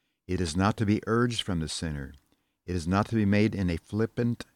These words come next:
and careless way, or forced from those who have no realizing sense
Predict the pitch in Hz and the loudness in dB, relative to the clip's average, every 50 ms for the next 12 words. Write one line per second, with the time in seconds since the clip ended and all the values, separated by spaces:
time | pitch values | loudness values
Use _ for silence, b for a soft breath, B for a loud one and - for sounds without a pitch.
0 | _ _ - 87 85 80 78 73 - - - 92 98 98 101 101 - - 90 87 | _ _ -10 -8 -6 -6 -6 -8 -8 -6 -4 -4 -2 -2 -2 -4 -6 -6 -4 -4
1 | 78 71 65 65 69 67 - _ _ _ _ _ _ _ _ _ _ _ 87 92 | -4 -4 -4 -8 -12 -16 -20 _ _ _ _ _ _ _ _ _ _ _ -4 -4
2 | 87 - - - 113 117 123 113 - - - 110 101 101 - 101 98 98 104 110 | -4 -4 -2 0 2 2 2 0 -4 -6 -4 -2 0 0 2 2 2 2 2 0
3 | 107 - 110 95 85 101 101 104 104 101 101 107 107 101 101 104 107 104 101 98 | -2 -4 -4 -4 -2 -2 -2 0 0 0 0 0 0 0 -2 -2 -2 0 0 0
4 | 101 104 98 117 110 - - - 113 101 85 80 - - | 2 2 2 0 0 -2 -2 -2 0 0 0 -2 -4 -6